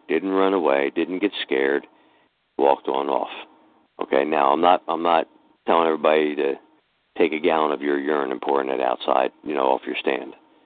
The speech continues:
If you want to, then go ahead, but, um, that's not what I'm telling you to do. I'm just saying don't, urine is urine once it's into, into the ground, okay? And to me, it has worked, um, positively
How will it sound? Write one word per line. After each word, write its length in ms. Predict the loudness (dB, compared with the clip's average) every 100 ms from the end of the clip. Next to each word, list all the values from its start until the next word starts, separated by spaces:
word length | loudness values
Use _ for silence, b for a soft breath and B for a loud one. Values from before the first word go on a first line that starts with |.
| b _
If 60 |
you 100 | 2
want 220 | 4 4 2
to, 200 | -2 -2
then 120 | -6 -2
go 80 | 0
ahead, 220 | -2 -6 _ -4
but, 160 | -4 -4 -4
um, 80 | -2
that's 160 | -2 0
not 180 | 0 2
what 120 | 0
I'm 120 | -2
telling 240 | -4 -4 -4
you 80 |
to 120 | -8 -4
do. 200 | -6 -6 b b b b
I'm 100 | -6
just 160 | -6 -2
saying 220 | -2 0
don't, 280 | 2 2 0 -6 b b b _ -6
urine 560 | 2 4 4 2 -2
is 240 | -4 -6 -6
urine 480 | -2 0 0 -2 -2
once 180 | -2 -4
it's 140 | -6
into, 360 | -4 -4 -6 -6
into 220 | -10 -8 -8
the 100 | -6
ground, 440 | -8 -10 -10 -12 -16 _ -10
okay? 320 | -2 0 0
And 260 | -4 -8 -10 -14 -8
to 60 |
me, 340 | -2 0 0 -2 b b b
it 100 | -8
has 220 | -4 -4 0
worked, 360 | 0 0 -2 -14 -16 _
um, 560 | -6 -4 -4 -8 -10 -14 b b b _ _ _ _ _ _ _ _ _ _
positively 880 | 4 6 4 -2 -4 -4 -2 -6 -6